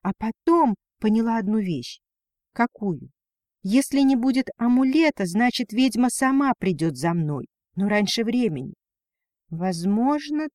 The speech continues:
ты права. А нам некуда идти. До восемнадцати лет нас будут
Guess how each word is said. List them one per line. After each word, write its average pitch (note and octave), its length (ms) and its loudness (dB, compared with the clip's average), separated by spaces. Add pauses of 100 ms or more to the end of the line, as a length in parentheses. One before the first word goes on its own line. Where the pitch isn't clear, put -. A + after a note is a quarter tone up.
ты C#4+ 260 0
права. B3+ 840 -2 (760)
А G#3 140 0
нам D4 260 4
некуда F3 480 2
идти. - 360 -12 (320)
До A3+ 200 2
восемнадцати C4+ 880 0
лет C#4 360 2
нас A3 260 0
будут A#3 320 -4